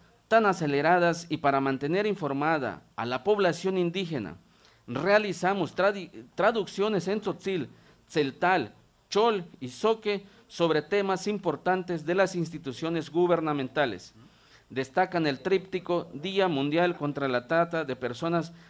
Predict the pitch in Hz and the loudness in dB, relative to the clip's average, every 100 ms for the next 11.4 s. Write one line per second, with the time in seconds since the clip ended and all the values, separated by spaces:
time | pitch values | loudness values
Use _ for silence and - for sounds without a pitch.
0 | _ - 143 139 175 156 101 - 113 - | _ -2 0 2 0 0 -6 -8 -8 -2
1 | 170 165 - 180 107 - _ _ _ - | -2 0 0 0 0 -6 _ _ _ -14
2 | - 120 135 139 160 180 165 131 160 170 | -4 -4 -2 0 2 2 0 -2 0 0
3 | 170 143 131 151 139 - 110 _ _ - | 0 -2 0 0 -2 -6 -16 _ _ -6
4 | 139 139 127 127 131 131 175 185 165 127 | -2 0 0 -2 -2 -2 -2 0 0 0
5 | 127 151 165 165 160 165 156 135 123 127 | 0 0 0 -2 -4 -4 -2 -2 -4 -4
6 | 147 175 165 - - - _ 147 151 170 | -2 -2 -4 -8 -20 -20 _ -2 0 0
7 | 190 180 170 - - 139 147 190 175 175 | 0 -2 -4 -14 -6 -2 -2 -4 -4 -2
8 | 170 165 - _ _ _ _ _ - 123 | -2 -4 -12 _ _ _ _ _ -4 -2
9 | 165 196 185 156 - 180 170 170 123 123 | 0 0 0 -2 0 0 0 -4 -6 -4
10 | 160 165 - 170 165 147 151 170 160 127 | -2 -2 -2 -6 -8 -8 -4 -4 -2 -6
11 | 123 160 170 | -4 -2 -4